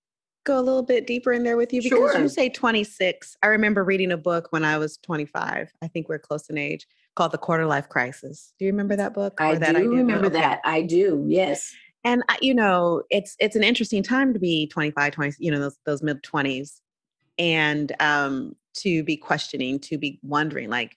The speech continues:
Speaker 1: um, "Am I starting off in the wrong direction? Do I need to
Speaker 2: Mm-hmm.
Speaker 1: maybe, you know, adjust a little bit so that my art goes in a different way or, you know, manifests in a different way as I'm aging?"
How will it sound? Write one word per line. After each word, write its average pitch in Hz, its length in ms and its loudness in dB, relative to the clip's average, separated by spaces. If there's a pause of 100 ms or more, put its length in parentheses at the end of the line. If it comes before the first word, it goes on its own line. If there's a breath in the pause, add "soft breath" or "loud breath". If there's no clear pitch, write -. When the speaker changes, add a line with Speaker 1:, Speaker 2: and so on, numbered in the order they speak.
(680)
Speaker 1:
um, - 280 -6
"Am 147 140 -2
I 135 120 -2
starting 170 420 0
off 156 200 0
in 151 60 -4
the 147 80 -4
wrong 151 340 -2
direction? 139 600 -2
Do 147 140 -2
I 147 140 2
need 185 200 -2
to 185 100 -4
Speaker 2:
Mm-hmm. 180 80 0
Speaker 1:
maybe, 160 340 -2 (440)
you 170 140 0
know, 147 120 0
adjust 196 420 0
a 196 40 -2
little 165 160 0
bit 147 160 0
so 156 140 -4
that 139 180 0
my 143 240 0
art 214 320 2 (560)
goes 170 260 0
in 170 80 -2
a 156 60 0
different 165 340 -4 (280)
way 208 440 2
or, 143 300 0
you 170 80 -4
know, 156 80 -2
manifests 147 560 0
in 147 60 -4
a - 20 -4
different 156 300 -6
way 202 460 0
as 156 180 -4
I'm 147 260 -2
aging?" 147 480 -4